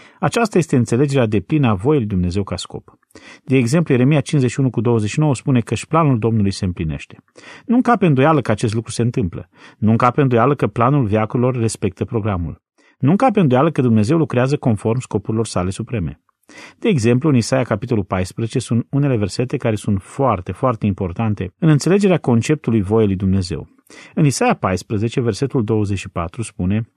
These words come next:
"Domnul oștirilor a jurat și a zis, da, ce am hotărât, iată că vine." Ascultați, este încărcat cu o bogată însemnătate teologică.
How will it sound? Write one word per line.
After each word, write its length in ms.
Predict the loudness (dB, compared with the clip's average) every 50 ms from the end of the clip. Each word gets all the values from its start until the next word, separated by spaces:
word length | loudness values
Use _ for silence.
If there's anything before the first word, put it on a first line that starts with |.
| _ _
"Domnul 380 | _ -2 0 2 2 4 4
oștirilor 420 | 4 2 2 0 -2 -2 0 2 2
a 60 | 2
jurat 340 | 0 0 -2 -2 -2 -4 -6
și 160 | -6 -4 -4
a 40 | -4
zis, 320 | -4 -4 -6 -10 -10 -14 -18 -20 -20 -20 -16 _
da, 280 | -8 -4 0 0 0
ce 140 | 0 0 0
am 100 | 0 2
hotărât, 520 | 2 0 0 0 0 0 0 0 -2 -6 -12 -20 -6 -2
iată 280 | -2 -2 -2 -2 -4
că 120 | -4 -4 -4
vine." 400 | -4 -2 -4 -4 -6 -8 -12 _ _ _ _ -20 -10
Ascultați, 600 | -8 -8 -4 -2 -2 -2 0 0 0 0 0 -2
este 200 | -4 -2 -2 0
încărcat 540 | 0 0 0 -2 -4 -4 -2 -2 -2 -2 -4
cu 280 | -6 -6 -4 -4 -4 -2
o 120 | -4 -4 -2
bogată 420 | -2 -2 -2 -2 -2 -2 -2 -2
însemnătate 540 | -2 -2 -4 -4 -4 -4 -4 -4 -6 -8 -8
teologică. 540 | -6 -6 -4 -4 -4 -6 -8 -10 -14 -16 -16